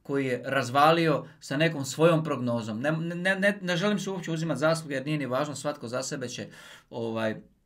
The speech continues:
donosi s-, svoje vlastite odluke, isto kao što ne želim biti niti kriv ako neko donese krive odluke. Zato jer odgovorni smo ljudi, svatko za sebe treba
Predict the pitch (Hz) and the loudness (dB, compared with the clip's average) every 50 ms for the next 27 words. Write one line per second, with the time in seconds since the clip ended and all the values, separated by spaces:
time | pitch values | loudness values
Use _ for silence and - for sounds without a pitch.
0 | _ _ _ _ _ _ _ - - - 117 123 127 135 147 147 147 123 - - | _ _ _ _ _ _ _ -20 -16 -10 -6 -4 -2 0 0 -2 -4 -8 -12 -14
1 | - - - 147 151 147 135 135 143 156 156 160 143 139 151 143 147 135 147 143 | -16 -12 -6 -2 0 0 2 2 0 -2 -2 -4 -4 -4 -4 -4 -6 -6 -8 -8
2 | - - 127 - 127 123 123 127 123 123 123 123 139 143 139 139 143 139 139 127 | -8 -8 -8 -6 -4 -6 -4 -4 -6 -4 -4 -4 -4 -4 -4 -6 -6 -6 -8 -10
3 | 117 - 107 - - 147 139 127 123 123 127 127 135 135 135 131 117 123 135 139 | -10 -10 -10 -8 -6 -6 -4 -6 -6 -6 -6 -6 -6 -6 -6 -6 -6 -6 -4 -6
4 | 139 - 135 - 135 139 131 123 117 107 110 - - 117 113 127 127 131 - 135 | -6 -8 -8 -8 -6 -4 -2 -2 -2 -4 -4 -10 -14 -10 -6 -6 -6 -4 -4 -6
5 | 113 113 120 - - 160 170 151 151 139 123 120 113 - - 123 143 170 185 175 | -6 -6 -8 -4 0 0 0 0 0 0 -2 -2 -4 -6 -8 -6 -4 -2 -2 -2
6 | 165 156 160 - - - - - - 160 156 156 156 156 127 123 120 - - 151 | -4 -4 -8 -12 -18 -20 -18 -6 2 4 4 4 4 0 -6 -6 -4 -4 0 0
7 | 147 135 135 113 - 127 135 131 127 - - | 0 0 0 -4 -2 -2 0 2 2 0 0